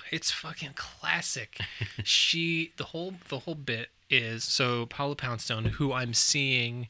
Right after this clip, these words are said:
Speaker 2: I was gonna say.
Speaker 1: in a couple months
Speaker 2: Yeah.
Speaker 1: in Skokie.
Speaker 2: Wait, did you see her at Wait Wait? Did that already
Speaker 1: No.
Speaker 2: happen? Oh,
Speaker 1: No.
Speaker 2: she wasn't there.
Speaker 1: Every, the,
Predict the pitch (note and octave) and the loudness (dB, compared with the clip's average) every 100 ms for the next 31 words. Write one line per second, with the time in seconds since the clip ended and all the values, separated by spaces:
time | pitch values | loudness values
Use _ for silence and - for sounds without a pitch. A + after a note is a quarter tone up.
0 | - F#2 F#2 E2+ F#2 G2+ D2+ C#3 B2 A#2 | -10 -6 -4 0 4 4 2 -2 -2 -4
1 | A#2 - - - A2+ G#2+ D#3+ - - F2+ | -6 -8 -6 -4 -4 -4 -4 -4 -2 -4
2 | D#2 - B2 A2+ A2 - G#2+ B2 B2+ - | -6 -4 -2 -2 -2 -2 -2 -4 -6 -10
3 | - - - _ _ - _ - - - | -20 -20 -20 _ _ -18 _ -16 -10 0
4 | G#2 F2 - - - G2 A2 A#2 A2 G#2+ | 2 2 -2 -10 -4 -2 0 0 0 0
5 | G2 G2+ F#2+ G#2+ - - - G2 F#2+ G2 | 2 0 0 -4 -8 -20 -6 0 2 2
6 | G2 G2+ - A2+ A2 F#2 D#2 - G#2 G#2+ | 2 0 -2 -8 -6 -4 -4 -6 -10 -10
7 | G#2+ G2 - E2+ D#2 D#2+ D2+ - - C#3 | -10 -6 -4 -4 -8 -10 -14 -8 -4 -2
8 | E3 E3+ - D3 C3+ | 0 -2 -6 -4 -2